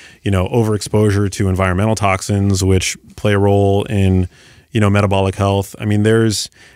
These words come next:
evidence that, um, exposure to B P A can actually alter insulin responses in the body. B P A, bisphenol A, it's a plasticizing compound that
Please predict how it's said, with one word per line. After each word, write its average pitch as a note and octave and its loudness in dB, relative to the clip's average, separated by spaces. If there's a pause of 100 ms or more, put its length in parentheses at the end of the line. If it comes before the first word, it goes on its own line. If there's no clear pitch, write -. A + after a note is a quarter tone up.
(160)
evidence A2+ 0
that, G2 0 (540)
um, F#2+ 0 (520)
exposure A#2 0
to G#2+ -4
B G#2+ 0
P G#2+ 0
A F2 0 (120)
can G2 -2
actually G2 0
alter F#2+ 0
insulin G2 0
responses F2 -2
in F2 0
the E2+ 0
body. E2 -2
B F#2 -6
P G2 -2
A, F2+ 2
bisphenol F2+ -2
A, F#2 0
it's F2+ -2
a F2+ -2
plasticizing F#2+ -2
compound F2+ -2
that F2 -4